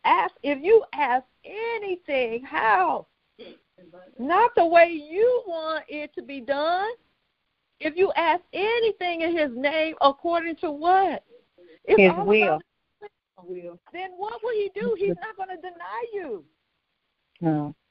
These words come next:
Speaker 1: There's a song that says, "Just ask in my name," but you have to ask according to his will. And yes, what you said is so true. When you read the word and when you refocus the attention back to Christ,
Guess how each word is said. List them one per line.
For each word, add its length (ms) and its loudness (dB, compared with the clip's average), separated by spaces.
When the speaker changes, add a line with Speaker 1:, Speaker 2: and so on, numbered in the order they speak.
Speaker 1:
There's 240 -6
a 160 -6
song 280 -2
that 120 -6
says, 320 2
"Just 380 0
ask 360 2
in 160 -6
my 180 -4
name," 440 -6
but 220 -4
you 160 0
have 240 4
to 240 -2
ask 340 4
according 600 0
to 140 -4
his 300 -2
will. 480 2
And 260 -2
yes, 300 -2
what 240 -10
you 160 -12
said 260 0
is 140 -6
so 220 6
true. 320 -2
When 420 4
you 300 0
read 360 -2
the 100 0
word 400 0
and 220 -6
when 240 -6
you 220 -4
refocus 760 -2
the 180 -2
attention 440 -2
back 380 2
to 140 -8
Christ, 480 -2